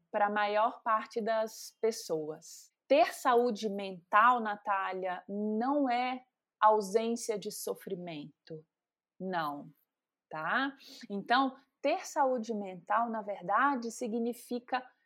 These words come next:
lidar ou estar aberto a aprender a lidar com as adversidades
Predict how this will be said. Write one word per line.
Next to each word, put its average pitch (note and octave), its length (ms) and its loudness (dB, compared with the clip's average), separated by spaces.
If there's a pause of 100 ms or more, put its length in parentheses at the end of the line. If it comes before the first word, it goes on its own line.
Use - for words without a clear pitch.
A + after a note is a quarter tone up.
(200)
lidar A#3+ 800 6 (100)
ou C#4 220 12
estar D4 360 6
aberto C4+ 440 2
a D4 120 8
aprender D4 680 6
a F4 80 6
lidar B3+ 680 4 (320)
com E4 280 6
as F#4+ 100 4
adversidades C4+ 1500 2